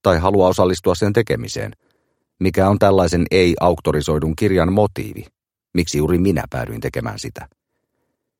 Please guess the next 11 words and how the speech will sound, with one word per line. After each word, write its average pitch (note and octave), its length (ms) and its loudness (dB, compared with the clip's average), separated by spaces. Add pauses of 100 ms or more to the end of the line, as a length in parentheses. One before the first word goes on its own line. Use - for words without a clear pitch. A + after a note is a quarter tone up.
(540)
Tiesin B2 320 4
joutuvani A2 460 4
vastaamaan F#2 680 2
kysymyksiin D#2+ 720 0
sovittuna C#2+ 480 -2
tapaamispäivänä D#2 760 -2
maanantaina D2+ 500 0
kahdeskymmenestoinen D#2+ 960 0
lokakuuta D2 500 0
kaksituhatta C#2 520 -6
kahdeksantoista. - 760 -6